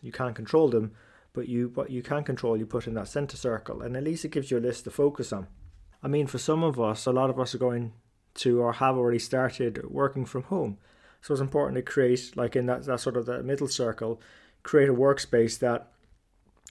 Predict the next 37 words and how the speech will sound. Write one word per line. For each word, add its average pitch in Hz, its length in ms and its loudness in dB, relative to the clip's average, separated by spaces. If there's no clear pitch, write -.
whilst 117 220 0
it 120 60 2
doesn't 127 200 -2
have 127 160 -4
to - 100 -12
be 120 100 0
a 110 40 2
fully 127 260 0
fledged 117 400 -4
office, 151 380 -2
is 127 80 -8
somewhere 143 320 0
where 131 140 0
you 120 200 0
can 120 520 -6
do 135 100 -2
your 127 100 6
best 123 320 -2
work - 360 0
as 123 120 0
if 127 120 -2
you're 127 60 0
coming 131 300 0
to 123 140 -6
work, 117 400 0
uh, 120 160 -6
when 127 200 2
you 120 160 4
are 131 220 4
there. 120 280 -6
Uh, 120 60 -12
and 131 180 -6
I 135 100 4
think 139 240 0
also 135 600 4
is, 123 360 0
is 123 360 -6